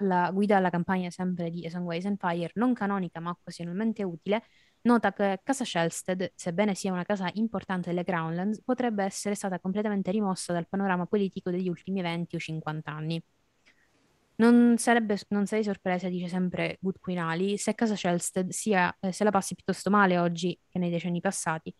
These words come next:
visto quello che è successo al suddetto Lord Chelstead". Eh, Lord Car-, Carlton, eh, era uno dei Lord Capi tra i sostenitori del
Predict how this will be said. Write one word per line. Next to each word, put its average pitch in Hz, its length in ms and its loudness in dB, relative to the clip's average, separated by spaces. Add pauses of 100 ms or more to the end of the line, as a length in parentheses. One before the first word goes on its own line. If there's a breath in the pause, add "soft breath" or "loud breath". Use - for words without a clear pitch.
(220 soft breath)
visto 226 240 4
quello 196 180 6
che 185 60 4
è 214 40 0
successo 190 500 -2 (220)
al 170 500 4
suddetto 165 760 -2
Lord 175 280 0
Chelstead". 165 520 -6 (960 soft breath)
Eh, 185 140 6
Lord 233 200 8
Car-, 262 320 4 (260)
Carlton, 214 640 4 (220)
eh, 190 520 4
era 220 340 4
uno 262 180 4
dei 196 460 0
Lord 196 360 -2
Capi 208 300 -2
tra 185 140 -6
i - 20 -8
sostenitori 185 640 2
del 170 300 0